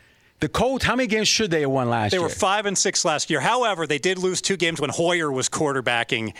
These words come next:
Speaker 2: and you could make the case they should have won both of them s-, to make your, your points. Hoyer was awful.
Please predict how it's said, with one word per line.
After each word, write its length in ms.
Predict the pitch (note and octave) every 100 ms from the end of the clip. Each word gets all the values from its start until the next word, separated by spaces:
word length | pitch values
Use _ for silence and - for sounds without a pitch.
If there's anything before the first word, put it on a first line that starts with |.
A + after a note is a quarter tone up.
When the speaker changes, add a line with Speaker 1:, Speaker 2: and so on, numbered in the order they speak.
| -
Speaker 2:
and 140 | C3+
you 80 | C3
could 100 | D#3
make 160 | D3 C#3
the 40 |
case 220 | C3 C#3+ -
they 80 |
should 180 | - D3+
have 60 | A2+
won 160 | A2 G2
both 300 | F#2+ F2+ -
of 80 |
them 180 | - - -
s-, 120 | -
to 120 | -
make 220 | D#3+ C3+ B2+
your, 100 | - - -
your 200 | D#3 A#2+
points. 440 | A#2+ G#2 - - - - - -
Hoyer 260 | F#3 F3 C#3
was 140 | A#2
awful. 440 | A#2+ G#2 - -